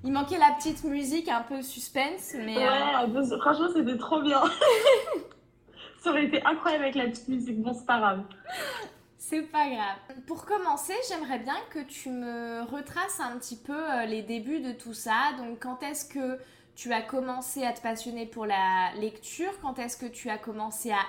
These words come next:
Speaker 1: écrire ? Et à quel
Speaker 2: Mhm.
Speaker 1: moment tu t'es dit, « Go, je me lance sur Wattpad » ?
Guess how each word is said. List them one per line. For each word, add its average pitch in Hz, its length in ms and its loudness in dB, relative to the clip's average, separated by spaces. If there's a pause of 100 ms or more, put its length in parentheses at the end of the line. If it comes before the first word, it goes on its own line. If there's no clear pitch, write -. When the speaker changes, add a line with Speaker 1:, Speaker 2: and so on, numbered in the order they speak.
(120)
Speaker 1:
écrire ? 262 520 -4 (480)
Et 226 40 -6
à 214 100 0
quel 311 240 2
Speaker 2:
Mhm. - 40 4
Speaker 1:
moment 269 380 4
tu 262 400 -6
t'es 233 140 -4
dit, « 233 240 -4
Go, 247 180 0
je 226 100 -4
me 233 100 -4
lance 226 240 -2
sur 226 140 -6
Wattpad » ? 180 380 -2